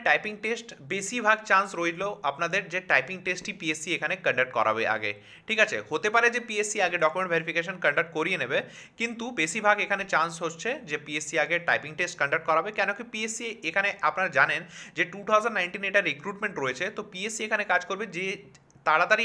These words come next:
আগে পরীক্ষাগুলো কন্ডাক্ট করিয়ে নিই, তারপরে একটা ফাইনাল রেজাল্ট বের করবো after document verification, মানে আগে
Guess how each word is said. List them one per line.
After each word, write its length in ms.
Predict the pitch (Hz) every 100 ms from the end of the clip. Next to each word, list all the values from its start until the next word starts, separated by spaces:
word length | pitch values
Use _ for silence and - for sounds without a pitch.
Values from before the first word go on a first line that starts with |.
| 196
আগে 120 | 202 220
পরীক্ষাগুলো 500 | 170 165 165 196 202 208
কন্ডাক্ট 260 | 147 202 175
করিয়ে 180 | 180 190 226
নিই, 80 | - - - _ 143
তারপরে 400 | 165 220 214 285 381 147
একটা 140 | - 180
ফাইনাল 220 | 160 160 160
রেজাল্ট 240 | 165 196 139
বের 140 | 151 156
করবো 180 | 170 190 233 -
after 240 | 165 - 214 151
document 320 | 139 135 123 120
verification, 500 | 110 117 110 104 107 120
মানে 140 | 156 196 - - - 127
আগে 140 | 160